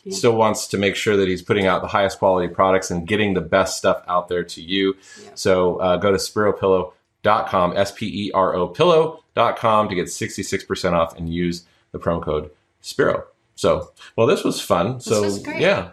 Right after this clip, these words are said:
Speaker 2: So, uh, we are, uh, this is our, our normal show that we do. Uh, this is the Cutting
Speaker 1: Monday,
Speaker 2: Room
Speaker 1: Wednesday,
Speaker 2: Floor.
Speaker 1: Fridays.
Speaker 2: Monday, Wednesday, Friday.
Speaker 1: You can find
Speaker 2: So
Speaker 1: us on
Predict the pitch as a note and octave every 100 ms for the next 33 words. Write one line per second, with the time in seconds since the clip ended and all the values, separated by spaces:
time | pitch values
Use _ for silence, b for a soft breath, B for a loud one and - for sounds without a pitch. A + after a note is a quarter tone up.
0 | - B2+ A2+ A2 A2+ A2+ A2 G#2+ G#2+ G#2
1 | G#2+ A2+ A2+ - G#2+ G#2+ G#2 G#2 G2 F#2+
2 | G2 A#2 A#2 A2+ G#2 G2+ G2 G2+ G#2 A#2+
3 | A#2+ - A2+ D3+ E3 G#2+ G#2 G2+ A2+ D3
4 | - F#2+ F#2+ F#2+ G2 - G2 G2+ - -
5 | B3 G#3+ B3 A#3+ C4 - A#3 A#3 C#4+ -
6 | G2+ G#2+ A#2+ C3+ C3+ D3 F3+ E3 C#3 -
7 | - - - F#2